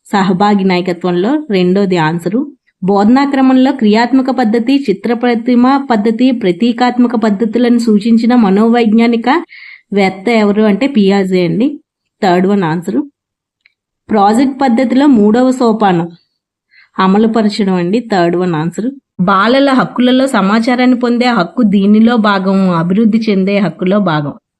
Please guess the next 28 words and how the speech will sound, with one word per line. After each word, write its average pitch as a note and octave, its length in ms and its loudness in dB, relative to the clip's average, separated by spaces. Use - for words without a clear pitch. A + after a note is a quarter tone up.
ఐదు A3+ 200 0
సంవత్సరాల A#3 440 0
వయసు A#3+ 320 0
గల B3 180 2
మహేష్ A#3+ 720 2
యొక్క A#3 220 0
మానసిక A3+ 540 0
వయసు B3+ 280 0
ఆరు G#3 200 0
సంవత్సరములైనా A3+ 800 0
అతని A#3 420 2
ప్రజ్ఞాలబ్ధి A3 720 0
ఎంత F#3+ 320 0
ఉండొచ్చు A3 520 0
అంటే G#3 580 -2
వంద G3 320 0
ఉంటుంది. E3+ 480 -2
నెంబర్ F#3+ 260 0
వన్. E3+ 240 -2
రమ్య A3 340 2
పరీక్షలకు B3+ 540 -2
తయారవుతూ A#3 640 0
మొదట A3 360 0
లెక్కలు, A#3+ 420 0
తర్వాత A3 400 -2
భౌతిక G3 380 0
శాస్త్రం A#3+ 440 -2
నేర్చుకుంది. F#3 720 0